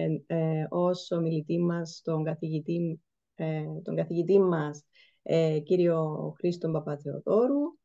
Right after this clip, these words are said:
Ε, πιστεύω αρκετοί από εσάς, ε, τον γνωρίζετε. Ε,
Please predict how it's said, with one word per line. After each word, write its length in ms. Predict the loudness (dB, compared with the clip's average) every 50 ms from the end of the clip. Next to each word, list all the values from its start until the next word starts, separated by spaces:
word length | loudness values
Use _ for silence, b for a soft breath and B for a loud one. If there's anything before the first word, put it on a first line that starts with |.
| _ _ _ _ _ _ _
Ε, 680 | -2 2 2 4 4 4 2 0 0 -2 -2 -2 -4 -6 -6
πιστεύω 280 | -6 -4 -2 2 2 2
αρκετοί 440 | 2 2 2 0 2 4 4 4 4
από 200 | 4 2 -2 -4
εσάς, 460 | -4 -4 -6 -6 -6 -6 -8 -8 -4
ε, 300 | -4 -2 -2 -2 -4 -4 -4
τον 160 | -4 -4 -2
γνωρίζετε. 1040 | -2 -2 0 0 0 2 2 0 2 2 0 2 4 4 2 4 2 2 0 -2 0
Ε, 560 | 0 2 2 4 2 2 0 0 -2 -2